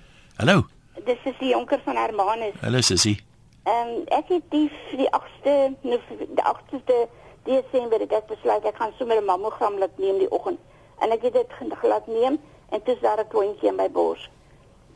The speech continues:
Speaker 2: En, en die, dit was die agste en die twaalfde, toe is my bors afgesit en tien kliere is uitgesny.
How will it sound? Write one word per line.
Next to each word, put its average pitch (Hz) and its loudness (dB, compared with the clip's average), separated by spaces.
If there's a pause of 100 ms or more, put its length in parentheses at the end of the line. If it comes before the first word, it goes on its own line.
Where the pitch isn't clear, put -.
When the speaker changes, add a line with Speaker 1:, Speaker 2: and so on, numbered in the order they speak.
(220)
Speaker 2:
En, 226 2 (280)
en 185 0
die, 202 -2
dit - 2
was 254 2
die - 0
agste - -2
en 277 0
die 233 -6
twaalfde, 247 -2
toe 220 -4
is - -6
my 202 -2
bors 208 2
afgesit - -2 (540)
en 220 -2
tien 262 0
kliere 240 2
is 214 -4
uitgesny. 196 -2